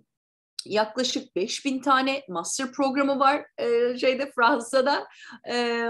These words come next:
ve bunlar hem devlet üniversitelerinde hem de, e, Grand École dediğimiz özel üniversitelerde veriliyor.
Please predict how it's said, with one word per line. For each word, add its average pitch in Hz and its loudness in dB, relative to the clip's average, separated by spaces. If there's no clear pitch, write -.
ve 262 4
bunlar 226 -2
hem 247 -2
devlet 208 -2
üniversitelerinde 175 -2
hem 196 0
de, 262 8
e, - 0
Grand 220 6
École 170 2
dediğimiz 196 -6
özel 196 2
üniversitelerde 143 -8
veriliyor. 240 2